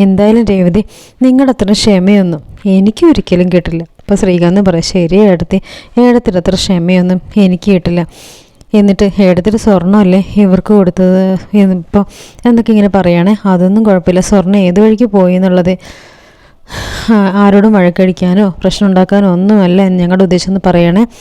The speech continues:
അങ്ങനെ രേവതി ഭക്ഷണമൊക്കെ ഉണ്ടാക്കി ടേബിൾ, ടേബിളിൽ എടുത്ത് വെച്ചേക്കാണ്. അപ്പോഴേക്ക് ചന്ദ്ര വന്നിട്ട് ചോദിക്കാം, "ഓ, ഭക്ഷണമൊക്കെ ഉണ്ടാക്കിയോ?" "ആ, പൂരി മസാലയമ്മ ഉണ്ടാക്കിയ, അമ്മ ഒന്ന് കഴിക്കുന്നു"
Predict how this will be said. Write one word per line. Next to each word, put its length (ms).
അങ്ങനെ 300
രേവതി 480
ഭക്ഷണമൊക്കെ 560
ഉണ്ടാക്കി 440
ടേബിൾ, 400
ടേബിളിൽ 260
എടുത്ത് 240
വെച്ചേക്കാണ്. 520
അപ്പോഴേക്ക് 260
ചന്ദ്ര 220
വന്നിട്ട് 260
ചോദിക്കാം, 400
"ഓ, 180
ഭക്ഷണമൊക്കെ 480
ഉണ്ടാക്കിയോ?" 400
"ആ, 120
പൂരി 220
മസാലയമ്മ 540
ഉണ്ടാക്കിയ, 360
അമ്മ 160
ഒന്ന് 160
കഴിക്കുന്നു" 400